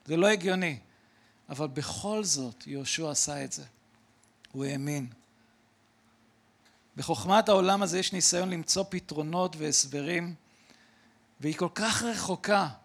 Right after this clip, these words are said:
מדרכי אדוני. הניסיון של האדם להסביר את אלוהים, להסביר את הבריאה, להסביר מדוע אנחנו עוברים רגעים קשים בחיים. השבוע חתמנו חוזה שכירות, אה, לדירה שלנו,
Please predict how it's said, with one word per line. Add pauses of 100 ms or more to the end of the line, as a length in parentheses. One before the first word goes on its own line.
מדרכי
אדוני. (340)
הניסיון
של
האדם
להסביר
את
אלוהים,
להסביר
את
הבריאה, (420)
להסביר
מדוע
אנחנו
עוברים
רגעים
קשים (540)
בחיים. (560)
השבוע
חתמנו
חוזה
שכירות,
אה, (680)
לדירה
שלנו,